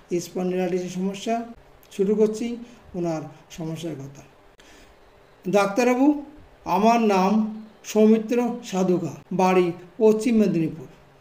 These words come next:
আমার বয়স পঁয়ত্রিশ বছর। দীর্ঘ ছয় বছর ধরে আমি এই স্পন্ডিলাইটিসের সমস্যায় কষ্ট পাচ্ছি।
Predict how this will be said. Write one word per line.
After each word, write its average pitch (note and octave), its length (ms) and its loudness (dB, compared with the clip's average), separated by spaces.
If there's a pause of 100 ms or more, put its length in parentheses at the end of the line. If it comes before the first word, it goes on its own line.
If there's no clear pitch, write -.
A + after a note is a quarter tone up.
(840)
আমার G3 340 4
বয়স F#3 380 2 (320)
পঁয়ত্রিশ G#3 520 4
বছর। C#3+ 280 -8 (800)
দীর্ঘ A3 460 2 (180)
ছয় G3+ 300 0
বছর G#3 240 0
ধরে F#3+ 340 2 (260)
আমি F#3+ 260 0
এই F#3+ 640 -2
স্পন্ডিলাইটিসের G#3 880 0
সমস্যায় G#3+ 480 -2
কষ্ট F#3 300 -4
পাচ্ছি। D3+ 300 -16